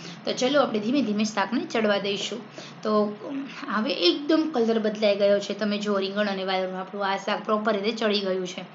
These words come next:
તો હવે આપણે, અ, તેલ નિતારીને એક બીજા વાસણમાં આ શાકને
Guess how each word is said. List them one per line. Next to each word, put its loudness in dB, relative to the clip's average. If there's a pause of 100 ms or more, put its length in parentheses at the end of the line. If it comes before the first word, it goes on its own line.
(400)
તો 2
હવે 6
આપણે, 6 (300)
અ, 4
તેલ 6
નિતારીને 6
એક 2
બીજા 0
વાસણમાં 2
આ -4
શાકને 2